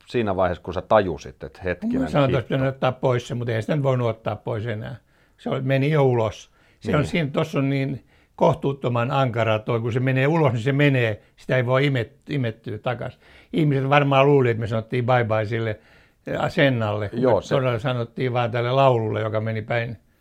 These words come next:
Speaker 1: Mm.
Speaker 2: Mitenhän se nyt meni, ei se nyt kovin hyvin mennyt sekään.
Speaker 1: Mikä fiilis sulla oli silloin, kun se tuli ulos?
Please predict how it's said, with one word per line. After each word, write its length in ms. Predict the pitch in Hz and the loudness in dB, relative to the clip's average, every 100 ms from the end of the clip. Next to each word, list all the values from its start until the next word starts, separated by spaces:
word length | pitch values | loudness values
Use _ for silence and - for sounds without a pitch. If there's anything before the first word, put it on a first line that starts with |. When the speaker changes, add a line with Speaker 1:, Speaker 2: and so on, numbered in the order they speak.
| _ _ _ _ - | _ _ _ _ -10
Speaker 1:
Mm. 100 | 98 | -8
Speaker 2:
Mitenhän 260 | 92 90 | -6 -6
se 100 | 110 | -6
nyt 100 | 113 | -6
meni, 240 | 120 113 104 | -4 -4 -4
ei 60 | |
se 60 | 110 | -6
nyt 80 | 110 | -6
kovin 220 | 131 113 | -6 -4
hyvin 200 | 107 101 | -4 -4
mennyt 240 | 104 107 98 | -6 -8 -10
sekään. 340 | - - - - _ | -14 -14 -18 -20 _
Speaker 1:
Mikä 220 | 131 143 | -2 -2
fiilis 360 | - 135 104 - | 2 0 0 -4
sulla 180 | 95 98 | -2 0
oli 140 | 92 | 0
silloin, 200 | 95 90 | -2 -4
kun 120 | 101 | -6
se 40 | 90 | -6
tuli 200 | 107 80 | -4 -2
ulos? 460 | 85 73 - - | -2 -4 -8 -18